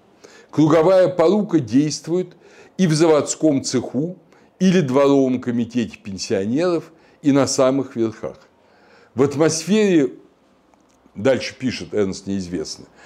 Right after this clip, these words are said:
«в атмосфере лжи и камуфляжа появилось некое циническое братство, где простяга-душитель, сталинский птеродактиль в хромовых сапогах уже не подходит.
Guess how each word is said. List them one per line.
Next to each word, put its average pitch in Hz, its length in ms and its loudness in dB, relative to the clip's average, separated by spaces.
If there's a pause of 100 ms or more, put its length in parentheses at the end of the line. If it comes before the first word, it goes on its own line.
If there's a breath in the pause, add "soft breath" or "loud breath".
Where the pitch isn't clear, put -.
(220 loud breath)
«в 120 40 2
атмосфере 151 640 2
лжи 156 500 0
и - 40 -8
камуфляжа 127 840 -2 (400 loud breath)
появилось 160 640 0
некое 175 500 2
циническое 170 1040 -4
братство, 123 760 -2 (460 loud breath)
где 110 260 0
простяга-душитель, 156 1600 0 (400 soft breath)
сталинский 139 800 -2
птеродактиль 131 1040 -2 (100)
в - 60 -16
хромовых 127 520 0
сапогах 120 580 -6 (400 soft breath)
уже 135 320 0
не 175 100 -2
подходит. 151 640 -6